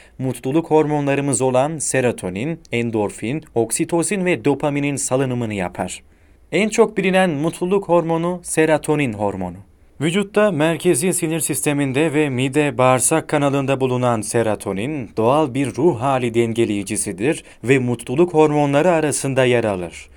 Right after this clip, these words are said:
Ruh halinden vücut fonksiyonlarının çalışmasına kadar her alanda etki eden serotonin, kaygı seviyesini azaltır ve mutluluğu artırır. Aynı zamanda bağırsak hareketlerini düzenler, uyku kalitesinin artmasına yardımcı olur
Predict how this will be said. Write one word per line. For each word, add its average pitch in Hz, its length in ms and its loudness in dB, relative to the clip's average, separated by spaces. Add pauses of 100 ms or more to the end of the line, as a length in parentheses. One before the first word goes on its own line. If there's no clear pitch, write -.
(460)
Ruh 139 180 2
halinden 135 640 2
vücut 135 320 -2
fonksiyonlarının 139 840 -2
çalışmasına 123 760 -4
kadar 117 380 0 (180)
her 170 200 0
alanda 160 420 4
etki 135 340 0
eden 120 300 2
serotonin, 110 800 -2 (300)
kaygı 107 360 0
seviyesini 123 540 -2
azaltır 117 760 -2
ve 98 120 -4
mutluluğu 165 640 0
artırır. 120 680 -2 (220)
Aynı 175 260 2
zamanda 101 540 -2 (180)
bağırsak 147 540 4
hareketlerini 151 680 2
düzenler, 107 680 -2 (100)
uyku 117 300 -2
kalitesinin 147 600 -2
artmasına 131 640 -2
yardımcı 117 560 0
olur 151 320 -2